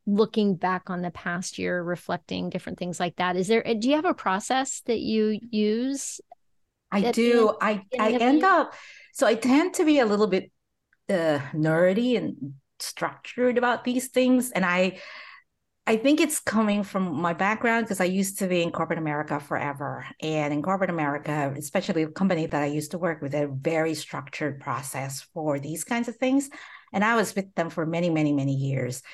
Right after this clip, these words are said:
Speaker 2: And so I think it's just in my D N A. So I just, my body just like, "It's December, you gotta do a year-end review,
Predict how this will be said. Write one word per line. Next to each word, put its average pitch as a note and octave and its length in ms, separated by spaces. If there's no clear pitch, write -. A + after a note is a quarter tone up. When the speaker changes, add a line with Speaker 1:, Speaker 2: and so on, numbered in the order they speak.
Speaker 2:
And F3 180
so E3 320
I C#3+ 140
think G#3 220
it's - 160
just C#3 240
in D3+ 120
my C#3 180
D D#3+ 180
N D#3 80
A. D#3 240
So D3+ 180
I C#3+ 140
just, C#3 260
my F3+ 140
body E3 480
just D3+ 240
like, C#3+ 160
"It's F3+ 180
December, A#3+ 680
you - 80
gotta A3+ 200
do C4+ 120
a - 20
year-end A#3 380
review, G3+ 580